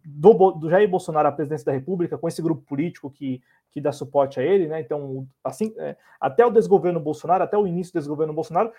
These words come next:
quem encampava ou quem encarnava, incorporava, é, essa figura antissistema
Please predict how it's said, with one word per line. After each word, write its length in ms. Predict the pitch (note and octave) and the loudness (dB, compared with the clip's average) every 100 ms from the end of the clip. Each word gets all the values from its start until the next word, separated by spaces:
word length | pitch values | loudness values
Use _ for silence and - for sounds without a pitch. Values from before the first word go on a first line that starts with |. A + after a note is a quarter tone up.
| _ - | _ -4
quem 200 | C4+ D4 | -4 -4
encampava 580 | A3 F#3 D3+ G#3 F#3+ | -4 -2 4 4 4
ou 100 | E3+ | 0
quem 220 | - A#3 A#3+ | -2 -4 -4
encarnava, 560 | - E3 D3 F3+ F3+ | -4 -4 -2 0 0
incorporava, 800 | E3 F3+ F3 D#3 D3 F#3+ E3 C3+ _ _ - | -4 -6 -4 -2 0 0 0 -6 _ _ -6
é, 360 | C3+ C#3 C#3 | -2 -2 -4
essa 200 | - C#3 | -8 -8
figura 360 | D#3+ D3+ E3 E3+ | -10 -4 0 0
antissistema 560 | E3+ F3 - F3+ G#3+ | -2 -14 -6 -4 -4